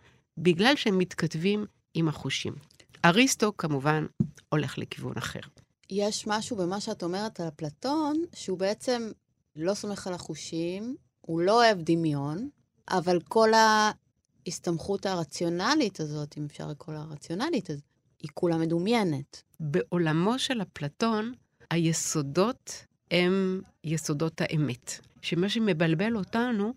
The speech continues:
Speaker 1: הוא שאנחנו מקשרים את הדמיון עם הבלתי נראה, ועולם האידאות של אפלטון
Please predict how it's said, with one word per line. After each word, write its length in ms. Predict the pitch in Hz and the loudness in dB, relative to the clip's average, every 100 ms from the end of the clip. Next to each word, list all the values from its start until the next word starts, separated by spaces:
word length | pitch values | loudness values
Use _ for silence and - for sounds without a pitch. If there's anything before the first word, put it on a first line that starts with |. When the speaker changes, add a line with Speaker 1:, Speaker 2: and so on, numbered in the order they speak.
| _ _ | _ _
Speaker 1:
הוא 180 | 202 226 | -2 0
שאנחנו 1040 | - 196 175 160 170 190 - 190 185 180 - _ 160 | 0 2 2 4 2 -2 -2 0 2 0 -6 _ -6
מקשרים 760 | 156 156 - - 196 220 185 - - 185 | -4 0 2 2 2 2 0 -2 -4 -4
את 140 | - | -2
הדמיון 580 | 151 151 151 175 240 277 - | -2 2 2 2 2 -2 -2
עם 180 | 180 180 | 0 2
הבלתי 480 | 160 143 202 - 202 | 2 2 -2 0 2
נראה, 380 | 165 147 - 131 - 143 | 2 0 -2 -6 -6 0
ועולם 440 | 156 147 190 226 | 4 6 6 4
האידאות 600 | 196 165 147 170 190 185 | 2 2 2 2 0 -4
של 240 | - 156 139 | -4 -4 -6
אפלטון 560 | - 135 - 175 175 | -6 -8 -2 0 0